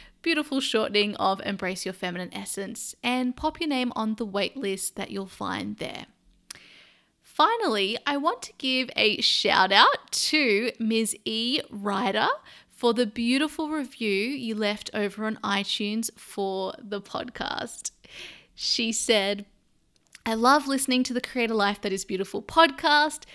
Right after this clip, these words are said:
Letitia is fantastic at interviewing and always discuss the most interesting topics and has guests that really align well with the show.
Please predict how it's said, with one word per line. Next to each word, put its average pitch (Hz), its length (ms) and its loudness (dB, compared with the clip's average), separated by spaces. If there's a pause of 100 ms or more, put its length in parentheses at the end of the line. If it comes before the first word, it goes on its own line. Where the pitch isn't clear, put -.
(120)
Letitia 226 500 -4
is 202 160 -4
fantastic 262 680 -2
at - 140 -4
interviewing 208 640 -2
and 202 220 -8
always 285 420 2
discuss 208 480 -6
the - 80 -10
most 202 320 -6
interesting 262 560 -2
topics - 540 -6 (260)
and 214 140 -2
has 233 280 -2
guests 208 340 -2
that - 140 -6
really 294 380 -4
align 196 480 -4
well 190 180 -2
with 190 180 -6
the 196 80 -6
show. - 420 -6